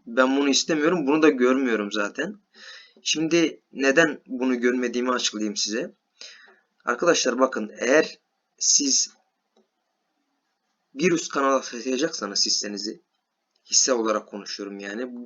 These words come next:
bunu birkaç kere denemiş olmanız lazım. Yani bu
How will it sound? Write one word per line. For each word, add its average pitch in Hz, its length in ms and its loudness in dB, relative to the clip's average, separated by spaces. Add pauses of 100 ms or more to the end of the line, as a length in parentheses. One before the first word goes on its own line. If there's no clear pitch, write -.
(180)
bunu 165 360 0 (1200)
birkaç 175 280 4
kere 143 360 2
denemiş 147 440 4
olmanız 110 420 -2
lazım. 98 280 -12 (1600)
Yani 139 340 2
bu 143 320 2